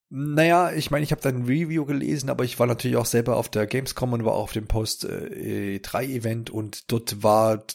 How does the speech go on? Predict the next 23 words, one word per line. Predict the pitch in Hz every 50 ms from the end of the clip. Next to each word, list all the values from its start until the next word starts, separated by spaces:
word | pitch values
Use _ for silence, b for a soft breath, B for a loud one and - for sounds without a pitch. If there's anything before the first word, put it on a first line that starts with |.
| - -
immer | - 123 135 147 160 156 151 139 - - _ _ _ _ _ _ _ _ _ - - _
O-Ton, | - 127 131 127 - - 123 123 127 123 120 120 113
viele | - - 127 123 123 110
andere | 98 113 117 - - 113 113 110 110 107 107 107
<laughs> | -
Kollegen | - 127 120 120 117 151 185 - - 62
und | - - 120 - -
auch | 104 107 - - - _
Kollegen | - 110 107 107 113 110 107 101
bei | 104 104
Nintendo | 104 101 95 107 101 104 101 101
Online, | 107 117 117 110 107 110 107 B B B B B B B B B B B B -
äh, | - 107 104 101 104 107 107 107 104 - _ _ _ _ _ _ _ _ _ _ _ _ -
„Cool, | - 202 - 226 214 196 - -
ich | - 139 123
freu | - - 131 135 139
mich, | 143 143 139 139 135 - -
sieht | - - 135 127 123
gut | - - 127 123
aus, | 117 120 120 120 120 117 - - - _
aber | 113 107 107 104
es | 104 - 104
ruckelt, | 107 117 - - 113 107 - - -